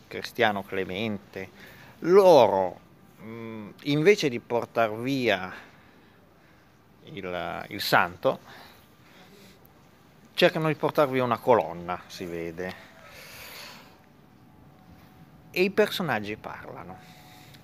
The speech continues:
San Clemente, che è il santo, è il buono, parla un lati-, un latino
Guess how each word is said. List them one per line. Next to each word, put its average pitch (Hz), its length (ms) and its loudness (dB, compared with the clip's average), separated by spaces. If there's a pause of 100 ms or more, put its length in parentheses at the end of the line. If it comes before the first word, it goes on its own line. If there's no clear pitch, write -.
(140)
San 196 260 2
Clemente, 151 720 -2 (340)
che 92 100 -6
è 87 120 -2
il 101 180 -4
santo, 98 340 -4
è 113 40 2
il 123 80 2
buono, 117 680 4 (340)
parla 127 340 6
un 135 220 -2
lati-, - 340 -6 (640)
un 147 240 2
latino 135 760 0